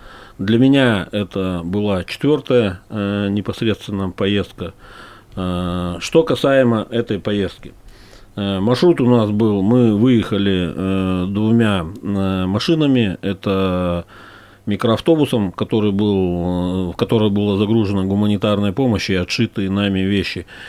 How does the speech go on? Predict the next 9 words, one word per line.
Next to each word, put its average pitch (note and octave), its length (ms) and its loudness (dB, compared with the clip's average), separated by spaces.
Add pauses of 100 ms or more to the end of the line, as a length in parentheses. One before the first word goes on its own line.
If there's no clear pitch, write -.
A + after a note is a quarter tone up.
(280)
И C3+ 800 4
на G#2 380 0
личном A#2 340 2
автомобиле A2+ 720 2 (240)
Алены, G#2 540 0 (840)
нашего G#2 360 -2
директора. F#2 540 -4 (880)
Э, F2 1400 -8
значит, F2+ 280 -12